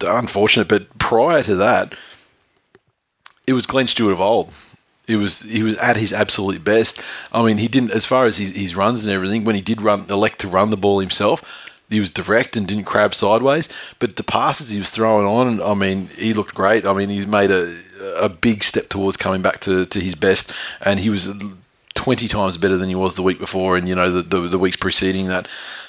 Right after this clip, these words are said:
Um, Jorge, unst-, I mean, that dude, unstoppable. I don't have the stats in front of me, but he, there was, like, it was something like fucking, like, fifteen tackle busts and forty-eight line breaks.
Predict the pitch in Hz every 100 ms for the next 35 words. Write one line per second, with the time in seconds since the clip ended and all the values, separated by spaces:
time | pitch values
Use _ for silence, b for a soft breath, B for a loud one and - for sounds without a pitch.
0 | B 101 101 101 95 - _ _ _ -
1 | _ - - 120 113 101 82 B B B
2 | B B _ - - 127 120 - - 107
3 | 139 123 113 92 117 - - 104 101 110
4 | 135 95 - - - 98 - 98 98 85
5 | - B B B 120 127 147 139 117 127
6 | 127 131 - 165 127 101 - 113 - 92
7 | 85 B B B 95 - - 127 - 110
8 | 98 - 98 98 101 98 90 - 90 85
9 | 87 - - - 98 95 - 113 104 104
10 | 92 92 92 92 92 95 90 - -